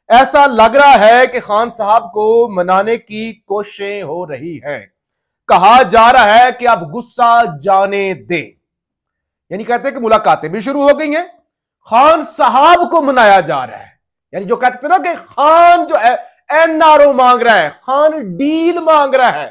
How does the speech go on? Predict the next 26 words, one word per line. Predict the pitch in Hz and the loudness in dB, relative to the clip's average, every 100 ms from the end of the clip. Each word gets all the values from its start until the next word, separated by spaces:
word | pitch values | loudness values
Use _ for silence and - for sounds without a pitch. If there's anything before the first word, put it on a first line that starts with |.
| - _ _ _ - | -18 _ _ _ -4
खान | 262 285 311 | 0 2 2
जो | 302 | 2
है | 247 302 | 2 2
वो | 311 | -2
मिन्नतें | 247 294 349 349 381 381 | -6 -6 -8 -4 0 0
कर | - 330 254 | 2 0 2
रहा | 240 | 0
है, | 147 123 _ _ _ _ _ _ | -2 -6 _ _ _ _ _ _
खान | - 233 294 330 320 | -4 0 2 2 0
नहीं | 285 349 | -4 -2
मना | 349 302 | 0 2
रहा, | 247 143 - _ _ _ _ | 2 0 -6 _ _ _ _
खान | 240 262 311 320 | -4 0 0 -2
को | - - 359 403 415 | -10 -4 0 0 0
मनाया | 403 349 269 254 | 0 2 4 4
जा | 214 214 | 2 2
रहा | 247 254 | 2 2
है | 196 180 - _ _ | 2 0 -6 _ _
और | 208 214 | -10 -4
कहा | 208 196 208 | -2 0 0
जा | 214 | -2
रहा | 214 | -4
है | 214 | -4
कि | |
आप | 214 151 | -6 -6
बस | 123 240 | -2 -2